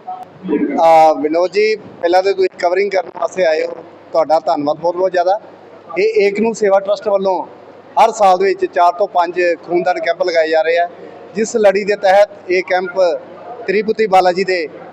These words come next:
ਮੰਦਿਰ ਵਿੱਚ ਲਗਾਇਆ ਗਿਆ, ਜਿਸ 'ਚ ਸਾਨੂੰ ਚਰਨਜੀਤ ਅਗਨੀਹੋਤਰੀ ਜੀ ਨੇ ਪੂਰਾ ਸਹਿਯੋਗ ਦਿੱਤਾ ਆ।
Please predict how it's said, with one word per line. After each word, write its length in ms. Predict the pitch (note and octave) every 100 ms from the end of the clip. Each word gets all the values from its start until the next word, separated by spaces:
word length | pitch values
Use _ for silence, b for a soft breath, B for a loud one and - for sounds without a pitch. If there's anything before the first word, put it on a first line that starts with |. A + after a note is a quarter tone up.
| - - - - E3
ਮੰਦਿਰ 340 | F3 F#3 G3
ਵਿੱਚ 280 | F#3+ F#3+ - -
ਲਗਾਇਆ 300 | E3 E3+ F3
ਗਿਆ, 260 | E3+ F#3 F#3
ਜਿਸ 200 | F#3 F3+
'ਚ 100 | F#3
ਸਾਨੂੰ 500 | F3+ E3 F3 E3 C3+ - - - - - - - - -
ਚਰਨਜੀਤ 380 | F#3 G#3 G#3+ A3 G3 F#3+
ਅਗਨੀਹੋਤਰੀ 500 | F#3 G#3+ G3 F#3+ F3+
ਜੀ 140 | F#3+
ਨੇ 120 | F#3+
ਪੂਰਾ 260 | F#3+ F3 F#3+
ਸਹਿਯੋਗ 380 | F#3 E3+ F3 E3+
ਦਿੱਤਾ 240 | F#3 F#3
ਆ। 200 | F#3 G#3+